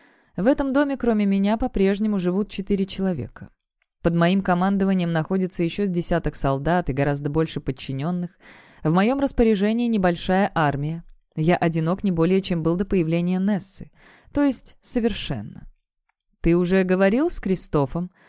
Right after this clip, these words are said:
спрашивает Йонас. «Нет». «Как, ты думаешь, он отреагирует на изменение планов?»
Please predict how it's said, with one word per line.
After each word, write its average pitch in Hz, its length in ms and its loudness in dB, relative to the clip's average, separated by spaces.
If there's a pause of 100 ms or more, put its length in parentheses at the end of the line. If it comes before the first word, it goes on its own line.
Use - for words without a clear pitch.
(120)
спрашивает 175 640 0
Йонас. 165 520 -4 (220)
«Нет». 147 400 -2 (840)
«Как, 208 480 2
ты 185 180 4
думаешь, 175 420 2
он 170 140 0
отреагирует 180 640 2
на 160 140 0
изменение 208 540 0
планов?» 196 600 -2